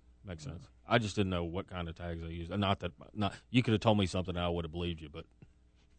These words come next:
Speaker 1: <laughs>
Speaker 2: I wouldn't do that to you.
Speaker 1: I, I know.
Speaker 2: But it was very interesting to get an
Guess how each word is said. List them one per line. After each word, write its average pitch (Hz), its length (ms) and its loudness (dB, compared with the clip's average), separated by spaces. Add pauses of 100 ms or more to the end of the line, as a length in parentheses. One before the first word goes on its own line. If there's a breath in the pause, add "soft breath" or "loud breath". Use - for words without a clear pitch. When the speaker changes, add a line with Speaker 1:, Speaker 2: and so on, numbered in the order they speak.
(320)
Speaker 1:
<laughs> - 1080 -16
Speaker 2:
I 165 40 4
wouldn't 127 280 4
do 90 120 4
that 82 180 0
to 98 80 2
you. 135 100 4 (140)
Speaker 1:
I, 117 80 0
I - 20 2
know. 82 200 -2 (360 soft breath)
Speaker 2:
But 170 120 8
it 180 60 6
was 180 260 8
very 127 320 6
interesting 107 640 4
to 98 160 2
get 101 280 2
an 95 120 6